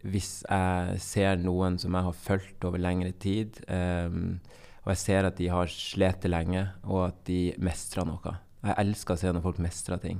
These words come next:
Da er jeg superhappy. Så jeg anerkjenner de som virkelig ikke ble anerkjent, og som får til ting. Da blir jeg superduper glad. Ehm,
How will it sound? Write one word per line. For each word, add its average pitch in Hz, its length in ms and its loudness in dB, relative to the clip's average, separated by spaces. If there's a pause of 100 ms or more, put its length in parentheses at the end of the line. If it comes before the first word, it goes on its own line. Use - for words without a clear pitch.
(160)
Da 98 160 2
er 87 80 4
jeg 82 220 -2
superhappy. 87 720 -6 (560)
Så - 180 0
jeg 107 200 8
anerkjenner 101 1200 2
de 95 300 4
som 85 420 0 (460)
virkelig 92 920 0 (220)
ikke - 420 0 (460)
ble 92 420 6
anerkjent, 87 720 0
og 92 180 0
som 87 220 -2
får 85 320 2
til 90 160 -2
ting. 87 200 -2
Da 92 140 2
blir 76 220 0
jeg 57 320 -4
superduper 87 800 -6
glad. 95 180 -6 (640)
Ehm, 92 760 0